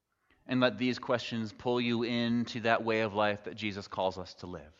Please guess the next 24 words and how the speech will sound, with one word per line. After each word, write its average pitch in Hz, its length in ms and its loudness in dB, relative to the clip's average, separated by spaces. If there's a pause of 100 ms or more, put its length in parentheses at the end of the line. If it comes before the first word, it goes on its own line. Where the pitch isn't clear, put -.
(1800)
So - 120 -6
what 180 140 6
kind 185 220 2
of 151 80 4
world 135 500 6 (600)
do 127 100 -4
you 135 160 4
imagine? 131 480 -2 (1700)
With 131 80 -2
your 143 120 4
faith - 600 2
in 147 140 -2
your 127 140 2
hearts, - 580 2 (1120)
what 147 140 0
kind 160 240 2
of 135 100 4
world 127 460 6
do 110 80 -8
you 120 80 0
imagine 110 440 0
this 101 160 -6
could 85 240 -12
be? 80 220 -14